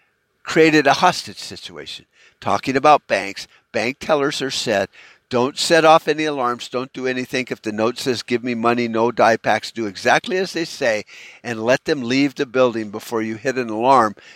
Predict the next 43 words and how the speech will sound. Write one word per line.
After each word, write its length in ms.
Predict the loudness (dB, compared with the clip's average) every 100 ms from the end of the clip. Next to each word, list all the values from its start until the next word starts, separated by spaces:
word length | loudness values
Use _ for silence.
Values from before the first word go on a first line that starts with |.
| -18
because 300 | -6 -4 2
otherwise 720 | 2 2 0 2 2 2 -2 -18 _ _
you 120 | -6
have 180 | -2 0
a 60 | -2
bunch 320 | 0 -2 -2
of 80 | -6
customers 640 | -2 -2 -2 -8 -10 -6
in 140 | -8 -6
here 220 | -4 -4
and 240 | -4 -6
employees 760 | -8 -6 0 4 4 2 0 -2
of 140 | -6
the 100 | -4
bank 380 | 2 4 2 0 -10 -16 -6
that 160 | -4
are 100 | -2
now 160 | -2 -2
hostages 800 | -4 -4 -4 -4 -12 -10 -10 -10 -14 -20 -18
because 260 | -12 -8
somebody 480 | -4 0 0 0 -4
did 240 | -6 -10 -10
something 300 | -12 -12 -12
stupid." 420 | -8 -8 -8 -18 -20 -20 _
See, 200 | -6 0
that, 300 | 4 4 4
you'll 220 | -4 -8
get 220 | -6 -6
fired 320 | 0 0 -2 -8
for 160 | -18
that 220 | -16 -18 -18 _
if 200 | -20 -16
you 80 | -14
work 160 | -16
for 140 | -14 -14
a 40 |
bank. 240 | -10 -12 _ -18
You 220 | -14 -14 -14
literally 380 | -2 2 2 0
get 180 | -4 -8
fired 360 | -6 -6 -8 -14
for 120 | -16
that 200 | -14 -16